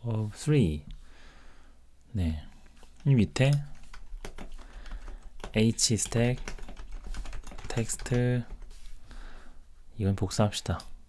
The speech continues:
H 스택이면 그 옆에 뭔가 들어가야 할 텐데 말이죠. 어허, 요렇게. 좋아요. Step six. Add a button that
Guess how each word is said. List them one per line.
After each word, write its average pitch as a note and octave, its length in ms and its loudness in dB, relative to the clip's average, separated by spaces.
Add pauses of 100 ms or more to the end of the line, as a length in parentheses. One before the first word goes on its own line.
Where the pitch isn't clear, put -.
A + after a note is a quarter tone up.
(960)
H A#2 320 8
스택이면 C3 420 8
그 G#2 140 4
옆에 F#2 220 4
뭔가 F#2+ 280 6
들어가야 F#2 320 4
할 F2+ 80 2
텐데 A2 260 4
말이죠. E2 400 -2 (1600)
어허, A#2 520 4
요렇게. F2+ 920 2 (2000)
좋아요. A2+ 500 6 (1120)
Step D3 260 4
six. - 720 2 (180)
Add A2 200 6
a A#2+ 140 6
button D3 640 4
that G#2+ 260 8